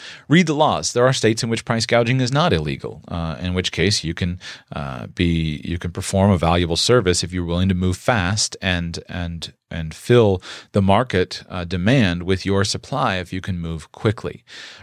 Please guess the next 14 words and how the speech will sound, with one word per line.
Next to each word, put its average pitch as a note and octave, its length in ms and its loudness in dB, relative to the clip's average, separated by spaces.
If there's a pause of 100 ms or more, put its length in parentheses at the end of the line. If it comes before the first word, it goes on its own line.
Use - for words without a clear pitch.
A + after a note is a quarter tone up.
Read C#3+ 200 4
the C#3+ 120 4
laws G2 560 2
that A2+ 200 2
apply G#2+ 520 0
to A2 160 -4
your G2 420 0
specific - 960 0
situation. E2 800 -6
Always D3 340 0
read C3+ 160 -2
the A2+ 80 -2
laws. D#2+ 360 -6 (340)
Usually C3+ 720 4